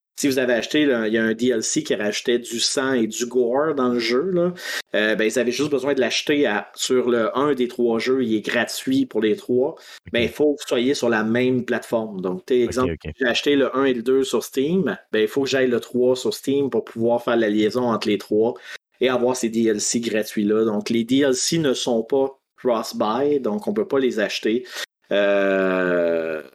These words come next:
Speaker 1: d'un, d'un magasin à l'autre et que ça soit redeemable, euh, across the board. Euh, Creative Assembly ont été très clairs que dans les projets futurs, ça serait peut-être possible. Ils regardent pour faire la possibilité de.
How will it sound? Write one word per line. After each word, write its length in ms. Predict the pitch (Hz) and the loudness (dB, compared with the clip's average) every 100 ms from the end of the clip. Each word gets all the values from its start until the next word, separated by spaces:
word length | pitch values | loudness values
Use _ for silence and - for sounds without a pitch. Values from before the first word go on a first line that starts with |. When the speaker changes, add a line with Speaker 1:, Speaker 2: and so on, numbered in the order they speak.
| _ | _
Speaker 1:
d'un, 320 | - 117 113 107 | -2 0 0 0
d'un 200 | 110 110 | 0 2
magasin 540 | 123 120 110 123 127 | 0 0 0 0 2
à 100 | 110 | 2
l'autre 440 | 110 117 120 - | 2 2 0 0
et 60 | 104 | -2
que 60 | - | -2
ça 120 | 113 | -2
soit 180 | - 113 | 0 0
redeemable, 880 | 117 117 120 110 104 110 120 113 104 | 0 0 0 0 0 0 2 2 2
euh, 280 | 98 95 87 | 2 0 0
across 340 | 104 120 117 | -2 -2 0
the 60 | 113 | 0
board. 400 | 104 120 127 131 - - - - | 2 2 0 -4 -8 -10 -8 -2
Euh, 540 | 110 117 117 117 113 | 2 2 4 2 2
Creative 400 | 107 156 147 170 | 0 0 2 2
Assembly 420 | 156 - 131 123 151 | 0 0 -2 0 2
ont 100 | 123 | 2
été 180 | 127 | -2
très 200 | 123 123 110 | 0 -2 0
clairs 260 | 143 143 | 0 2
que 80 | 135 | 0
dans 140 | 117 | 0
les 100 | 110 | 0
projets 320 | 110 127 127 127 | 0 0 0 -4
futurs, 1000 | - - 160 - - 175 165 123 95 87 | -6 -4 -4 -4 0 2 2 2 0 -2
ça 180 | - 104 | -2 -2
serait 240 | - 117 | -2 -2
peut-être 400 | 123 131 113 - | 0 0 -2 -2
possible. 540 | 127 110 - 127 170 170 | -4 -2 0 0 0 0
Ils 140 | 123 | -2
regardent 380 | 107 110 123 123 | 0 0 0 0
pour 140 | 117 | -4
faire 120 | - 113 | 0 0
la 100 | 104 | 0
possibilité 640 | 107 - 104 98 95 104 | -4 -4 -4 -4 -2 -2
de. 320 | 98 104 160 | 2 0 0